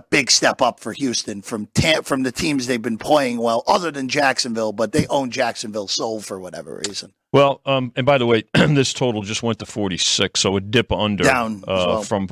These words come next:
Speaker 2: uh, the opener of forty-seven. We were forty-six and a half when we came on the air, so forty-six, and we give it to you in real time as the action comes in.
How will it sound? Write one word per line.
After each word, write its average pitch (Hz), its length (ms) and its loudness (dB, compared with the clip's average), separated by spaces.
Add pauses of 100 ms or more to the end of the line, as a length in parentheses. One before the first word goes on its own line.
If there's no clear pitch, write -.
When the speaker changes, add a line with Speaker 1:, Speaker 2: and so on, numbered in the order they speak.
Speaker 2:
uh, 98 140 2
the 92 140 -2
opener 95 260 -2
of 87 80 -4
forty-seven. 101 640 0
We 98 100 -2
were 87 120 -2
forty-six 101 520 -2
and 101 60 -4
a 98 40 -4
half 95 240 -4
when - 60 -8
we 92 60 -8
came 95 240 -4
on 92 120 -4
the 80 140 -2
air, 92 240 2
so 92 160 -2
forty-six, 98 640 -2
and 98 80 -2
we 98 80 -2
give 104 160 0
it 101 80 0
to 110 80 0
you 95 120 2
in 98 200 -2
real 98 180 2
time 101 320 0
as 92 160 -2
the 92 140 0
action 95 360 0
comes 92 360 -4
in. 104 200 0